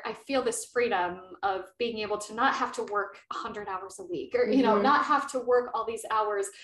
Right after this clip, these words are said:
Speaker 1: So I think the dream for me is to earn a steady income, doing something I love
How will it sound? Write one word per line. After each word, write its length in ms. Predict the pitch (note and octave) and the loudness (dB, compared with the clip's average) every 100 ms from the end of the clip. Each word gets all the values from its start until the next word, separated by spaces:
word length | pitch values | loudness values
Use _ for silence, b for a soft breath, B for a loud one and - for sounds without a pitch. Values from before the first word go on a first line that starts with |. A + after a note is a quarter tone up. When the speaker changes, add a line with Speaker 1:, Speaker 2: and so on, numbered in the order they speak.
| B | B
Speaker 1:
So 120 | D4 | 4
I 40 | |
think 160 | D#4 - | 4 2
the 80 | E4+ | -2
dream 320 | C4 B3+ C#4+ | 2 2 0
for 140 | C4+ A#3 | -4 -6
me 280 | A#3 A#3+ A3 | -4 -2 -2
is 180 | G#3+ - A#3 | -4 -6 -4
to 320 | A3+ G#3 G3 b b _ _ A#3 | -2 -2 -4 b b _ _ 0
earn 420 | A3+ A#3 A#3+ A#3+ | 4 4 2 0
a 220 | - A3 | -4 -8
steady 640 | - - - B3+ D4 D4 | -10 -10 -4 -2 0 -2
income, 760 | C4 A3+ A3 - A3 G#3 G#3+ G3+ b b _ _ G3+ | -2 -6 -8 -4 0 0 0 -8 b b _ _ -2
doing 320 | C4 C#4+ D4 | 2 4 2
something 400 | C#4+ C4 C4 B3+ | 2 0 0 0
I 180 | A3+ A3 | 0 0
love 460 | G#3+ G3 G3 G3+ | 4 6 6 2